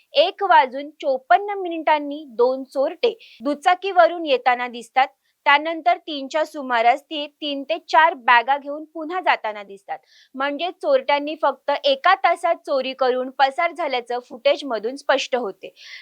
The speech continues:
महत्त्वाचे म्हणजे ही चोरी पोलीस गस्तीच्या वेळेतच झाल्याचेही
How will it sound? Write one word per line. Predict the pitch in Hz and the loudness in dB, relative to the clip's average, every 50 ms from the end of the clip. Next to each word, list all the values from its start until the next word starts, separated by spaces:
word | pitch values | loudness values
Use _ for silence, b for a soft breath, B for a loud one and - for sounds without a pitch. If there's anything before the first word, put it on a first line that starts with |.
| B - | B -2
महत्त्वाचे | 285 311 330 370 370 - 427 415 427 427 - 427 | 2 4 4 4 4 6 4 4 4 4 0 -6
म्हणजे | 403 392 370 311 285 277 294 285 | -8 -6 -8 -8 -8 -6 -4 -4
ही | 302 302 294 339 370 | -4 -4 -6 -8 -10
चोरी | 339 370 320 269 247 240 254 269 262 _ | -8 -4 -4 -4 -4 -4 -6 -10 -10 _
पोलीस | - 311 294 285 311 392 392 - 302 | -4 -4 -4 -2 -4 -6 -8 -4 0
गस्तीच्या | 359 330 320 320 _ 330 311 285 - 330 320 | 2 2 2 0 _ -14 -8 -2 0 0 0
वेळेतच | 302 262 262 254 262 262 262 - 277 294 | 2 2 2 2 2 2 0 -2 -2 -2
झाल्याचेही | 247 226 294 254 226 214 247 294 302 - 415 381 320 240 214 | -4 -6 -4 -4 -2 0 0 0 0 -2 -2 -2 -2 -4 -6